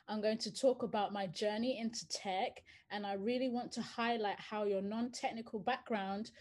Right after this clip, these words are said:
could help you in the field of technology, because it means that you'll be a niche and you'll be in high demand, especially as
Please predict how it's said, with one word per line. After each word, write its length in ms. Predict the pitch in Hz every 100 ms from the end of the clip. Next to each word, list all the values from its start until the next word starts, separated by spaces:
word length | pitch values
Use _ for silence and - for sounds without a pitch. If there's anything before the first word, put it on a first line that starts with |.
| - -
could 200 | - 190
help 340 | - 247 269 254
you 140 | 233
in 140 | 202
the 80 | 196
field 260 | 196 202 190
of 100 | 190
technology, 720 | - - 208 196 185 - 180
because 400 | 170 165 190 180
it 180 | 110 -
means 240 | 190 180
that 140 | 180 156
you'll 320 | 175 170 165 - -
be 160 | 190 185
a 80 | 190
niche 460 | 214 247 240 - 190
and 240 | 185 180
you'll 120 | 180
be 160 | 170 180
in 40 |
high 240 | 175 202 196
demand, 460 | 196 185 180 175
especially 560 | 170 - 196 - - 190
as 300 | 170 180